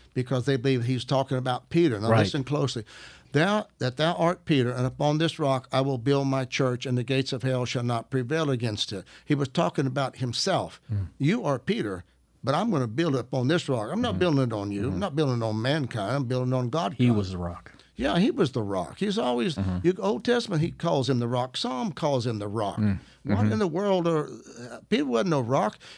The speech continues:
Speaker 1: If you remember the two terms, uh, in fact, the Greek is, if I can remember this, Petrus
Speaker 2: Yeah.
Speaker 1: was one of 'em. One, one of 'em was mean small stone. "Peter, you're a
Speaker 2: Mm-hmm.
Speaker 1: small stone. I'm the large stone,"
Speaker 2: Mm-hmm.
Speaker 1: basically what the Greek says.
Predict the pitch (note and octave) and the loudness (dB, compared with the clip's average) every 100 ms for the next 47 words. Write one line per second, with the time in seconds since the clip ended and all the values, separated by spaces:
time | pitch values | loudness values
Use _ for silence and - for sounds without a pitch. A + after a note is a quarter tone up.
0 | - G2 D3+ C#3+ D#3 A3+ G#3+ D#3+ - D#3+ | -4 2 4 4 4 0 0 -2 2 0
1 | - E3 G3 E3+ D#3+ - - - - B2 | 0 -2 0 0 -2 -6 -18 -20 -8 -2
2 | B2 A#2+ D#3+ F3+ C3 A2 C#3+ F3+ - C3 | -2 0 0 0 -4 -2 0 0 0 -2
3 | B2+ - B2 A#2+ D3+ D3 B2 A2+ D3 E3 | -2 -2 -4 -4 -4 -2 -2 0 0 -2
4 | A2 A#2+ B2+ - - - - _ - D3 | -2 -2 -4 -6 -12 -20 -20 _ -2 0
5 | F3 - A3+ - - G#2+ G2 F#2 B2+ A#2 | 2 0 -2 -2 -4 -4 -4 -6 -6 -4
6 | C#3+ D#3+ D3 D3 G3 C#3 D#3 D#3 C3+ F3 | -2 0 0 0 -2 0 0 -2 2 2
7 | G#3 F3 D3+ B2 D3+ C#3+ B2 D#3+ D#3+ D#3 | 2 2 0 0 2 2 0 -2 0 0
8 | - D3 C#3 E3 D3+ D#3 C3+ G#2 D#3 D#3 | 0 0 0 0 0 0 0 -2 -2 -2
9 | B2+ C#3+ C#3 C#3 C3 B2+ C3+ C3+ A#2+ - | 0 0 0 0 0 0 2 0 -2 -4
10 | B2+ G#2 G2+ F#2 B2 A#2+ G#2+ G#2+ C3 C3 | 0 2 2 0 -2 -4 -6 -4 -2 -2
11 | - A#2+ G#2 G#2+ | -2 -2 -2 -4